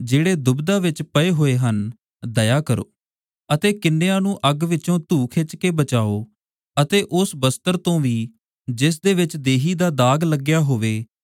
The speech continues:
ਨਫ਼ਰਤ ਕਰਦੇ ਹੋਏ ਕਿੰਨਿਆਂ ਉੱਤੇ ਡਰ ਨਾਲ ਦਇਆ ਕਰੋ। ਹੁਣ ਜਿਹੜਾ ਸਮਰੱਥ ਹੈ, ਜੋ ਤੁਹਾਨੂੰ ਠੇਡੇ ਖਾਣ ਤੋਂ ਬਚਾ ਸਕਦਾ ਹੈ ਅਤੇ ਤੁਹਾਨੂੰ ਆਪਣੀ ਮਹਿਮਾ ਦੇ ਸਨਮੁਖ ਆਨੰਦ ਨਾਲ ਨਿਰਮਲ ਖੜਾ ਕਰ ਸਕਦਾ ਹੈ,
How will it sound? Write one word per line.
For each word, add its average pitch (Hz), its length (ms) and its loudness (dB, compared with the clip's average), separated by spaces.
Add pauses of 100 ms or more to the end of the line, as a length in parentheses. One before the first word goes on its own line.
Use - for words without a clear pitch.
(160)
ਨਫ਼ਰਤ 127 540 0
ਕਰਦੇ 135 380 0
ਹੋਏ 110 400 0 (400)
ਕਿੰਨਿਆਂ 160 340 2
ਉੱਤੇ 165 380 -2
ਡਰ 135 320 2
ਨਾਲ 151 220 2
ਦਇਆ 120 280 2
ਕਰੋ। 107 300 -4 (1160)
ਹੁਣ 160 160 2
ਜਿਹੜਾ 139 320 2
ਸਮਰੱਥ 120 480 0
ਹੈ, 107 300 -2 (440)
ਜੋ 131 200 0
ਤੁਹਾਨੂੰ 131 540 0
ਠੇਡੇ 123 340 0
ਖਾਣ 127 320 -2
ਤੋਂ 151 180 -2
ਬਚਾ 113 340 0
ਸਕਦਾ 143 440 -2
ਹੈ 107 320 -2 (420)
ਅਤੇ 175 180 0
ਤੁਹਾਨੂੰ 131 560 0 (100)
ਆਪਣੀ 143 360 0
ਮਹਿਮਾ 135 420 0
ਦੇ 156 140 0
ਸਨਮੁਖ 123 560 -2 (160)
ਆਨੰਦ 151 360 0
ਨਾਲ 143 340 0
ਨਿਰਮਲ 139 440 0
ਖੜਾ 147 260 -2
ਕਰ 123 200 -2
ਸਕਦਾ 127 440 -2
ਹੈ, 110 280 -4